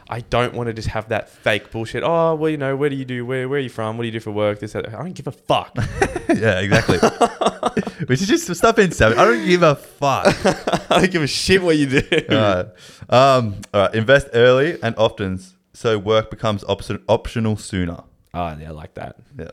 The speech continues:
Speaker 1: Need to figure that shit out, don't we?
Speaker 2: Yes. Successful people aren't special. Ninety percent of them just never gave up.
Speaker 1: Yeah, it
Speaker 2: That's
Speaker 1: was
Speaker 2: like what I
Speaker 1: consistency, yeah.
Speaker 2: That's like what I said with that trying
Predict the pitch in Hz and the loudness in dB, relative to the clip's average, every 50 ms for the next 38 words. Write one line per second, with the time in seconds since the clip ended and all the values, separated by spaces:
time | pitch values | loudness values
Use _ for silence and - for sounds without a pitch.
0 | _ - - 104 101 101 - 104 90 87 82 90 - - 90 85 69 62 87 90 | _ -14 -12 -12 -10 -8 -8 -8 -6 -6 -8 -10 -10 -12 -12 -12 -12 -12 -12 -12
1 | 85 85 87 - - - _ _ - _ _ _ _ _ - 92 87 87 90 - | -10 -12 -14 -16 -20 -20 _ _ -20 _ _ _ _ _ -10 -8 -8 -8 -10 -14
2 | - _ - - - 101 - - 123 120 - - - - - 123 113 120 123 - | -20 _ -14 -12 -12 -8 0 0 0 0 0 -6 -8 -4 -4 -4 -4 -4 -6 -4
3 | 92 107 104 98 - - 95 92 - 85 82 85 95 101 107 110 110 117 - 104 | -4 -4 -4 -4 -4 -4 -4 -4 -4 -8 -8 -6 -6 -6 -6 -6 -10 -10 -10 -8
4 | 98 95 95 90 95 98 101 92 90 - 92 90 87 92 87 - 87 90 85 87 | -6 -6 -6 -8 -8 -10 -10 -10 -12 -10 -8 -8 -8 -8 -6 -4 -6 -4 -4 -4
5 | 87 - _ _ _ _ _ _ _ _ _ _ _ _ _ _ _ - 104 107 | -6 -6 _ _ _ _ _ _ _ _ _ _ _ _ _ _ _ -12 -10 -8
6 | 110 120 120 120 117 120 120 113 101 104 110 110 120 120 113 123 113 110 104 123 | -6 -6 -6 -4 -4 -2 -2 0 0 0 0 2 2 2 4 4 2 4 4 2
7 | 110 - 127 113 - 127 107 98 95 104 110 110 107 98 85 - - 101 98 - | 0 0 -4 -4 -2 -4 -4 -2 0 4 4 4 4 2 0 -4 -6 -4 0 0
8 | 117 110 - 110 107 101 - 113 101 98 95 98 92 85 - - - - 98 95 | 0 0 2 2 2 2 2 0 -2 0 2 2 2 0 0 -4 -6 -2 -2 0
9 | 92 87 87 | 0 0 -2